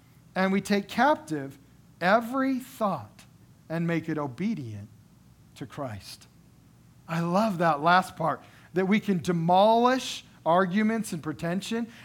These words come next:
and we can actually take captive every thought and make it obedient to Christ. Now, how do you do that? Well, one of the ways that you and I can do that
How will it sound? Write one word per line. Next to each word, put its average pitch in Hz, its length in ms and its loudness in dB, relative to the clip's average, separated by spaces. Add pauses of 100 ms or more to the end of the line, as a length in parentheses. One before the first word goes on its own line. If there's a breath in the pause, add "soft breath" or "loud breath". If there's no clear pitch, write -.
and 208 100 4
we 214 80 2
can 214 160 2
actually 269 560 2 (360 loud breath)
take 233 280 0
captive 170 800 -2 (320 loud breath)
every 262 580 2
thought 165 720 2 (280 soft breath)
and 185 200 0
make 185 240 -2
it 185 80 0
obedient 160 720 -4 (360)
to - 100 -14
Christ. 143 560 -10 (300 soft breath)
Now, 170 60 -4
how 190 160 0
do 254 60 -2
you 247 120 -2
do 175 220 -6
that? 107 260 -10 (800 soft breath)
Well, - 420 -12
one 269 180 2
of 302 120 -2
the 185 180 0 (160)
ways 196 300 0
that 185 100 -8
you 208 240 -2
and 190 100 2
I 170 120 2
can 156 220 -8
do 208 180 -2
that 151 340 -2